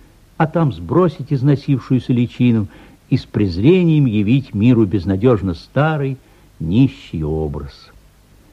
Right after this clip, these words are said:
Когда-то, еще в довоенные времена, она была официанткой, и звали ее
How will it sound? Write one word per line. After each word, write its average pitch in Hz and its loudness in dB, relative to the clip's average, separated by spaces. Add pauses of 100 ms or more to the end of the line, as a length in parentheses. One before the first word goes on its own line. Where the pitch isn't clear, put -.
(1040)
Когда-то, 110 0
еще 117 -4
в 90 -8
довоенные 107 0
времена, 104 0 (800)
она 165 0
была 165 2
официанткой, 117 -6 (120)
и 147 -4
звали 165 -2
ее 143 0